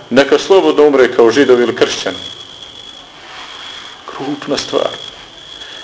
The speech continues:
Tako, kogod, koja god skupina odbije da izvrši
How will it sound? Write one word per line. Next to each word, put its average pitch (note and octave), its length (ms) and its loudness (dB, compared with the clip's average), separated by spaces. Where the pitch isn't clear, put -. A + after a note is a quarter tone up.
Tako, - 320 2
kogod, D3+ 420 4
koja C3 220 6
god C#3 260 2
skupina A#2+ 460 2
odbije C#3+ 440 4
da C3 100 4
izvrši C3+ 640 0